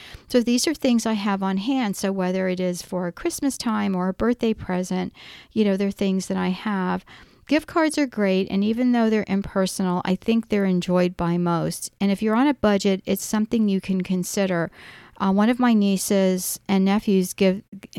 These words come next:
give us as a family a restaurant card, and that's really nice because we can all go out as a family and, you know, maybe get that appetizer that we wouldn't otherwise get.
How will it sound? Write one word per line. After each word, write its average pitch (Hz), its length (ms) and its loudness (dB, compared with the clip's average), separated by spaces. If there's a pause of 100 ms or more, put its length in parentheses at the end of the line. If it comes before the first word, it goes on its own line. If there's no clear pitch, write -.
give 208 200 2
us 202 280 2
as 190 160 0
a 185 100 0
family 254 500 0
a 202 80 0
restaurant 208 560 -2
card, 180 480 -2 (480)
and 233 180 2
that's 262 380 0
really 226 440 4
nice 214 440 0
because 196 360 -2
we 185 140 0
can 214 180 0
all 190 240 2
go 196 140 -2
out 185 160 0
as 180 160 -4
a 190 60 -4
family 208 640 2 (400)
and, 220 240 2
you 220 100 0
know, 208 120 2
maybe 208 280 2
get 233 200 0
that 185 180 -2
appetizer 190 800 0
that 175 180 0
we 180 100 2
wouldn't 185 380 0
otherwise 180 640 -2
get. 220 420 0